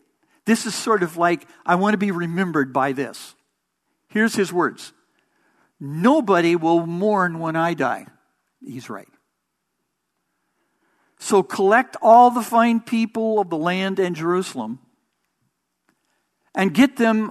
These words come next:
all together at the moment I die and kill them all. So there'll be mourning in the city when I die."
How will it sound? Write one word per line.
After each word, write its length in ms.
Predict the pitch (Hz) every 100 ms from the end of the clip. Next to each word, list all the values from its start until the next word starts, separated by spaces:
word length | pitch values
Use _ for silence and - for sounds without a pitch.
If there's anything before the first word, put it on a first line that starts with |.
| -
all 480 | 214 220 240 240 254
together 840 | - 233 160 220 226 214 208 -
at 260 | 196 196 -
the 80 |
moment 540 | 185 185 214 220 220 214
I 220 | 185 185
die 380 | 170 175 131 - - _ _ _ _ _ _ _ _ _ _ _ _ _ _ _ _ _ _ _ _ _ _ _ _ _ _ _ _ _ -
and 160 | 156
kill 180 | - 175
them 200 | 160 147
all. 340 | 139 95 - _ _ _ _ _ _ _ _ _ - - _ _ _ _ _ _ _ _ _ _ _ _ _
So 200 | - 170
there'll 140 | 139 147
be 140 | 139
mourning 500 | 139 147 156 135 113
in 120 | 117
the 80 | 113
city 420 | - 143 120 95 _
when 140 | 123 113
I 80 | 117
die." 300 | 107 -